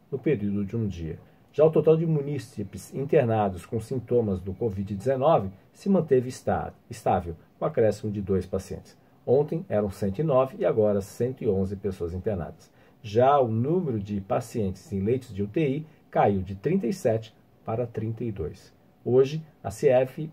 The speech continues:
não recebeu resultados positivos do covid entre os óbitos suspeitos. Até o momento, há dez confirmações da doença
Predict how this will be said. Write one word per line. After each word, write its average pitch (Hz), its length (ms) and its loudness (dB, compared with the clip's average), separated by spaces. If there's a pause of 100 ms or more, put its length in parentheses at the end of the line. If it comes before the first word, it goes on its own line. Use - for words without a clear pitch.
não 165 480 4
recebeu 113 480 0
resultados 110 480 0
positivos 139 540 -4
do 113 80 -4
covid 131 440 -2 (260)
entre 143 280 0
os 139 160 0
óbitos 104 360 0
suspeitos. 87 520 -8 (100)
Até 113 160 -4
o 139 60 2
momento, 113 320 2 (240)
há 104 100 -4
dez 104 480 2
confirmações 120 720 -6 (320)
da 110 220 0
doença 101 480 -2